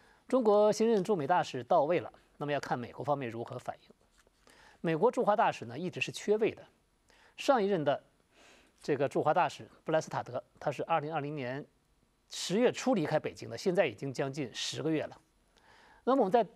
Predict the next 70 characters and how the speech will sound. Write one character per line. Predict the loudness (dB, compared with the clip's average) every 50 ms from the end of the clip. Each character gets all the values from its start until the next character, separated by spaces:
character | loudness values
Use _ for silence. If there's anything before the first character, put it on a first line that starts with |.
| _
对 | 0 2 2
比 | 0 -2 -6
一 | -8
下 | -6 -4 -4 -2
另 | -2 0
外 | 2 2 2
两 | 0 -2
个 | -4
大 | -4 -2 -2 -2
国， | -4 -6
就 | -6 -4 -4
是 | -4
美 | -4 -6 -6 -8 -8
俄 | -8 -6
关 | -6 -6 -6 -8 -10
系。 | -14 -18 -20 -20 _ _ _ _ -20 -20 -20 _ _ -2
今 | 0 2
年 | 2 2 2 2
的 | 4 4 4 4 4
三 | 4 4 4
月 | 4 4
份， | 2 -2 -4 -6 _ -12
由 | -6 -4 -2
于 | 0 0 0
美 | -2 -4 -6
国 | -6 -8 -6
制 | -6 -4 -4
裁 | -2 -2 -2
俄 | 0
罗 | 0 0
斯 | 0 0 -2 -4 -4
引 | -8 -12 -8
发 | -6 -4 -4
的 | -4 -4 -6 -8 _ _ -20 -20 -20 _
这 | -8 -8
个 | -6 -4
关 | -2 -2 0
系 | 0 0
恶 | 0 0 0
化 | 2 2 0 0
呢， | 0 -4 -10 -18 _ _ -20 -20 -20 -20 -20 -20 _ _
这 | -6 -4 -4 -4
个 | -2 -4 -4 -4 -6 -8
美 | -8 -10 -10
国、 | -6 -4 -2 0
俄 | 2 2
罗 | 0
斯 | 0 -2 -4 -6 -6
互 | -8 -8 -6
相 | -2 0 0 0
都 | 0 -2 -4 -6
先 | -6 -4 -4 -2
后 | -2 -2 -4
撤 | -4 -4 -4
回 | -4 -4 -6
了 | -12 -12 -12 -12 -14 -20 _ _
大 | -4 -4 -4
使 | -6 -8 -12 -16 -18 _ _ _ _
啊。 | -20 -20 -20 -20 _ _ _ _ _ _ _ _ _ _ _ _ _ _ _ _ _ _ _
那 | -6 -2
么 | 2
到 | 4 4 6
了 | 6 4 2 2
六 | 0 2 2
月 | 4 2
十 | 2 0 0
六 | 2 2 4
号， | 4 2 0
普 | -2 -2 -8 -10 -6
京 | -2 -2 -2 -2